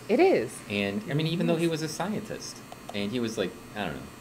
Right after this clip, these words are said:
Speaker 2: whatever this is, it's a bunch of gibberish," because it has words like rostrate and capitate and whatever, but they're, like, the German version, so it's like,
Speaker 1: Areole and
Speaker 2: whatever, yeah, all the
Speaker 1: yeah, yeah.
Speaker 2: sexy bits and names of things and whatever. So it
Speaker 1: There's
Speaker 2: just made
Speaker 1: another
Speaker 2: no
Speaker 1: one.
Speaker 2: sense, and he was like,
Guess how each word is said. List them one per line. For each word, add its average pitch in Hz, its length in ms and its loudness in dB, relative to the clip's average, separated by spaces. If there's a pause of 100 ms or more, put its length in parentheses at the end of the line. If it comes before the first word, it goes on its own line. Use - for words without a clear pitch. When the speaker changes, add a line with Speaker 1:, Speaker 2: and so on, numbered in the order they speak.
Speaker 2:
whatever 123 280 6
this 104 180 0
is, 104 140 -2
it's 90 140 -8
a - 40 -12
bunch 87 220 -4
of - 80 -10
gibberish," 73 420 -6
because 123 240 -4
it 127 80 -4
has 123 140 0
words 110 240 0
like 78 200 -4
rostrate 73 520 -6
and 76 160 -10
capitate 71 600 -8
and 73 220 -10
whatever, 76 340 -6
but 69 140 -10
they're, 78 160 -6
like, 76 180 -8
the - 80 -8
German 78 340 -6
version, 73 320 -8
so 151 40 2
it's 120 300 4
like, 113 100 -2
Speaker 1:
Areole 110 260 -4
and 104 240 -4
Speaker 2:
whatever, 95 340 0
yeah, 71 180 -4
all 76 160 -2
the - 80 -4
Speaker 1:
yeah, 107 60 0
yeah. 101 140 -4 (100)
Speaker 2:
sexy - 280 -8
bits 78 400 -8
and 76 340 -6 (140)
names 82 320 -6
of - 60 -10
things 76 480 -10
and 76 100 -10
whatever. 69 360 -8 (600)
So - 120 2
it 110 40 6
Speaker 1:
There's - 60 0
Speaker 2:
just 85 140 0
made 101 80 2
Speaker 1:
another 95 100 0
Speaker 2:
no 90 60 0
Speaker 1:
one. 85 60 -2
Speaker 2:
sense, 82 640 -8
and 92 100 -8
he 82 40 -4
was 82 140 -8
like, 80 140 -4